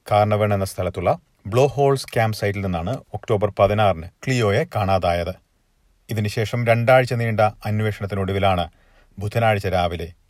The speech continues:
കുട്ടിയെ പോലീസ് ഉദ്യോഗസ്ഥർ കണ്ടെത്തിയത്. കോടതി ഇതുമായി ബന്ധപ്പെട്ട ഈ കേസ് അടുത്ത മാസം വീണ്ടും പരിഗണിക്കും.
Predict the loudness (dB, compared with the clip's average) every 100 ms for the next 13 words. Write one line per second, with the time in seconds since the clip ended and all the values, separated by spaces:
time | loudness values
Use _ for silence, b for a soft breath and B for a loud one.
0 | -10 -8 -6 -6 -4 -6 -8 -8 -10 -10
1 | -10 -10 -12 -10 -10 -8 -8 -10 -10 -14
2 | _ _ _ -2 0 0 -4 -4 -2 2
3 | 2 2 -4 -4 -4 -4 -4 -6 -6 -10
4 | -12 -4 -2 0 2 2 2 -2 -4 -4
5 | -6 -4 -6 -4 -8 -10 -16 _